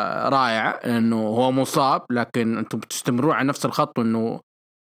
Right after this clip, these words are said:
يبون نهاية سعيدة للشهر اللي ما كان كويس لبارن كوربن، والشهرين تحديدًا. آم، ما أفضل نهاية كذا، إذا أنتم إنها سيناريو بايخ سامج، ما استفدنا منه حاجة، زعل الناس علينا،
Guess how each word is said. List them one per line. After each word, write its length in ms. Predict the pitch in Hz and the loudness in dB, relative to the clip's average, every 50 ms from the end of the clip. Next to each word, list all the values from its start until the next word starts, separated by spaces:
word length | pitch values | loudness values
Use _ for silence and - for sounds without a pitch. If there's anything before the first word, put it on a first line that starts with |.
| _ - - | _ -8 -4
يبون 300 | 117 123 123 127 156 160 | -4 -2 2 2 2 2
نهاية 460 | 151 143 147 143 147 151 156 143 139 | 4 4 4 4 4 2 2 2 0
سعيدة 480 | 135 - 151 131 120 151 156 139 147 135 | 0 0 0 2 2 2 2 2 2 0
للشهر 1000 | 131 127 127 120 - - - - 131 117 - - - 165 151 139 139 135 123 123 | 0 0 -2 -4 -4 -8 -6 -4 -4 -2 -2 0 0 0 0 2 0 0 0 0
اللي 180 | 120 117 120 | 0 0 0
ما 140 | 117 131 139 | 2 2 0
كان 240 | - - 156 143 127 | 0 0 0 0 0
كويس 480 | - - 139 147 143 135 123 - - 123 | 0 2 2 2 4 2 0 -2 -2 -2
لبارن 360 | 123 113 117 135 131 127 120 | 0 2 2 2 0 0 0
كوربن، 300 | - 139 139 135 131 123 | 0 0 0 2 2 2
والشهرين 640 | 120 113 - - - 120 107 113 127 139 127 113 - | 0 0 -2 -2 -2 -2 0 0 0 2 0 0 -2
تحديدًا. 600 | 123 113 - 113 120 131 143 131 160 180 208 277 - - - _ _ _ _ - - - - _ _ - - - _ _ _ _ - - | -2 -4 -4 0 0 2 2 2 2 0 -2 -4 -10 -16 -20 _ _ _ _ -16 -16 -16 -16 _ _ -20 -20 -20 _ _ _ _ -4 -2
آم، 920 | 117 120 117 113 113 113 110 110 110 107 107 110 - - - - - - - - _ - | 0 0 2 2 2 0 2 2 0 0 0 -2 -4 -6 -6 -8 -8 -10 -12 -14 _ -6
ما 520 | - 180 180 214 226 190 214 226 220 233 | -2 0 2 2 4 4 4 4 4 2
أفضل 260 | 247 202 202 214 208 208 | 2 2 2 0 2 2
نهاية 320 | 208 202 196 190 170 143 | 2 2 2 2 2 0
كذا، 460 | - - 147 127 131 127 147 147 170 | 0 -2 0 0 2 2 2 0 0
إذا 120 | 165 151 180 | 2 2 0
أنتم 300 | 170 - - 156 147 - | 0 0 -2 -2 0 0
إنها 500 | 143 151 151 147 143 135 131 127 - 120 | 0 2 2 2 2 2 2 0 -2 -4
سيناريو 480 | - - 151 165 175 170 165 156 151 | -2 0 2 2 2 2 2 2 0
بايخ 680 | 131 120 147 165 170 170 170 170 180 196 196 - - - | 0 0 2 4 4 4 4 4 2 0 -2 -4 -6 -10
سامج، 680 | - - - - 175 170 175 180 180 185 196 202 151 160 | -8 -6 -2 0 2 2 2 2 2 2 0 -2 -2 -2
ما 60 | 151 | -4
استفدنا 400 | 156 - - 156 160 160 151 160 | -4 -2 -2 -2 -2 0 0 0
منه 220 | 160 165 165 156 | 0 2 2 0
حاجة، 420 | 143 - 151 151 160 170 165 160 160 | 0 0 0 0 2 0 0 0 -2
زعل 340 | 123 139 147 117 135 156 151 | 0 0 0 2 2 0 2
الناس 340 | 147 156 165 160 156 - | 2 2 0 0 0 0
علينا، 460 | 131 139 143 160 175 190 220 226 226 | -2 0 2 2 2 2 0 0 -2